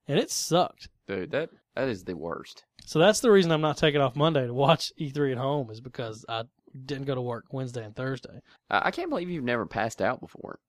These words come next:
Speaker 1: No.
Speaker 2: Yeah, I've passed out a couple times, think I passed out one time when I came back from school.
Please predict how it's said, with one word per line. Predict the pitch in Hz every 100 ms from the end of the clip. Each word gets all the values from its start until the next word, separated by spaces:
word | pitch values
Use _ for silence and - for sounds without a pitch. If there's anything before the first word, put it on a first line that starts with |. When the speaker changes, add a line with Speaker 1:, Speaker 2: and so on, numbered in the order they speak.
| _
Speaker 1:
No. | 196 294 392 _ _ -
Speaker 2:
Yeah, | 135 139
I've | 143
passed | - - -
out | -
a |
couple | - - - -
times, | - _ _ _ 156
think | 202
I |
passed | 131 123 -
out | 117 -
one | 113 127
time | 101 101 98
when | 90 95 85
I | 87
came | - 101
back | 98 92 -
from | - 87 73
school. | - 104 120